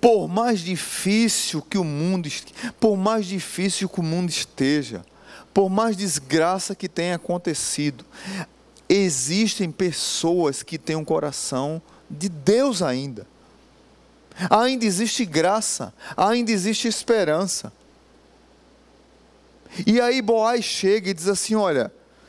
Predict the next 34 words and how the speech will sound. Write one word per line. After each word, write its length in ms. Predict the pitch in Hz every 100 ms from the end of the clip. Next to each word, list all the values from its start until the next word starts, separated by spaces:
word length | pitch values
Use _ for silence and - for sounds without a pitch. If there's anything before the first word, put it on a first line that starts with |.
| - -
fica 280 | - 165 208
de 100 | 196
olho 140 | 208
nessa 260 | 202 202 226
menina. 500 | 220 202 196 131 107 -
Eu 140 | - 175
soube 300 | - 214 202
da 80 | 202
história 320 | - 208 214
dela. 420 | 160 165 139 98 - - - - -
Ela 300 | 120 131 160
é 60 |
sogra 600 | 156 - 170 185 202 214
de 140 | 190 196
Noemi. 560 | 208 220 180 180 131 - - _ _ _ _ _ _ _ _ _ - -
Ela 180 | 156 165
é 40 |
nora 320 | 156 175 214
de 100 | 208
Noemi. 540 | 214 226 185 175 135 - - - - - -
Noemi 760 | 165 185 208 180 170 190 233
é 80 | 240
viúva 500 | 202 202 185 214 214
de 120 | 208
Emelec, 560 | 214 233 190 170 170 -
que 120 | -
é 60 | 226
parente 400 | 233 214 220 220
meu 180 | 202 214
distante." 640 | 226 - 214 196 - - _ _ _ _ _ _ _ - - -
Até 340 | 466 - 277
aí 140 | 233
tudo 260 | 226 262 320
bem. 420 | 294 254 226 135